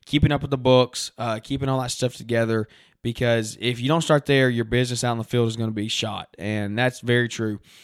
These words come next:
You can go out there and run your stuff all day long, but if you're not doing it on the back end, if you're not keeping up with all that,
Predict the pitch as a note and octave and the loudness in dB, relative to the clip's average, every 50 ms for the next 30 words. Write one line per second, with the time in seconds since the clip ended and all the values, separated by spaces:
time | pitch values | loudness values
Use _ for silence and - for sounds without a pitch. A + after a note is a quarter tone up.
0 | - _ - B2 D3 D#3 D3 C#3 C#3 C#3 C3+ C#3 C3+ C3+ C3 B2 B2 B2+ C3 C3+ | -20 _ 2 2 4 4 6 6 4 6 4 2 2 2 2 2 2 2 2 2
1 | C3 B2 - - C3+ B2+ B2+ B2+ B2 B2 B2 A#2+ A#2 A#2+ A#2+ B2+ C3 C3 C3 C3 | 0 -2 0 2 2 2 2 2 2 0 2 2 0 0 2 2 4 4 4 2
2 | B2+ B2 A#2 A#2+ A#2 A2+ A2+ - C#3 D3 D3+ C3+ B2+ C3+ C3+ C3 B2 A#2+ A2+ A2 | 0 -2 -2 -4 -2 -4 -4 -2 -2 0 0 2 2 2 2 2 0 0 -2 -2
3 | A2 A2 A2+ A#2+ - - B2+ A#2+ A#2 - B2 B2 A#2+ - - B2+ A#2+ B2 B2 B2 | -2 0 -2 -2 0 0 -2 -2 0 0 -2 -2 -2 -4 -4 -4 -2 -2 -2 0
4 | A#2+ B2+ - B2+ B2+ B2 B2+ B2+ B2+ B2+ - | -2 0 0 0 0 2 2 0 0 -2 -4